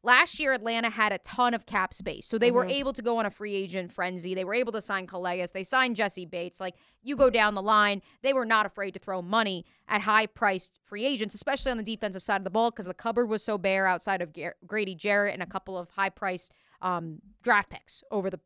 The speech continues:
Speaker 1: past, you know, three or four years. And so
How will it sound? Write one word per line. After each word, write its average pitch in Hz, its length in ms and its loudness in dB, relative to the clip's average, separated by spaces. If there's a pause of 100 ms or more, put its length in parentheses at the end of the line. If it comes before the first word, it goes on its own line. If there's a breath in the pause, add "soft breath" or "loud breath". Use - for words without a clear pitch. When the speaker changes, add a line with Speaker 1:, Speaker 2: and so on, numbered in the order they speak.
(160)
Speaker 1:
past, 185 420 -2
you 208 100 -12
know, - 180 -12
three 226 160 -2
or 185 60 -2
four 180 200 -6
years. 196 380 -6 (420)
And 226 140 0
so 233 320 4